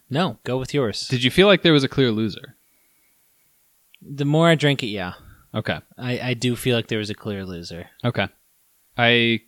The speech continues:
Speaker 2: tend to agree.
Speaker 1: I think we're gonna have the same one here.
Speaker 2: As the loser?
Speaker 1: I think we're gonna match.
Speaker 2: Okay. Nick, what was your least favorite?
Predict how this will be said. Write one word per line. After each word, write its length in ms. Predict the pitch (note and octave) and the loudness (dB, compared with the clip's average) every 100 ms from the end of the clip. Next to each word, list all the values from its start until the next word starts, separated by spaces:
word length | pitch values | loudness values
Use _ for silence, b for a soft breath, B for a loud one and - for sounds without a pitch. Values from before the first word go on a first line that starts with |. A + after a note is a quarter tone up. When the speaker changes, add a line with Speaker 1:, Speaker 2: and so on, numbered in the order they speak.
| - | -10
Speaker 2:
tend 200 | B2 G#2+ | -6 -4
to 80 | G#2+ | -4
agree. 260 | G#2 G2+ | -4 -4
Speaker 1:
I 40 | A2+ | -4
think 240 | - E3+ | -4 -4
we're 100 | B3+ G3+ | -4 -4
gonna 400 | F3 D#3 C#3+ - | -2 -2 -4 -6
have 240 | A#2 C3+ | -8 -8
the 60 | B2 | -8
same 240 | C3 A#2 | -8 -8
one 180 | A2+ G2+ | -10 -12
here. 260 | F#2 F2+ E2+ _ _ _ | -14 -18 -18 _ _ _
Speaker 2:
As 140 | C3 A#2 | -4 0
the 80 | |
loser? 420 | A#2 A2 G#2+ A#2+ - - | 0 0 0 -4 -6 -20
Speaker 1:
I 60 | |
think 240 | - D3+ D3 | -14 -12 -8
we're 120 | D3+ | -8
gonna 140 | C3+ | -6
match. 500 | A#2+ F#2+ D#2 - - - | -8 -10 -14 -16 -14 -8
Speaker 2:
Okay. 300 | A2 F2+ D2 _ _ _ _ _ _ _ _ _ _ | -6 -6 -8 _ _ _ _ _ _ _ _ _ _
Nick, 320 | B2 B2 - _ - | -8 -8 -12 _ -14
what 100 | G#3+ | -12
was 140 | A#2 | -8
your 80 | G2 | -8
least 220 | F2 - | -8 -8
favorite? 380 | D#2+ D2+ - | -10 -10 -12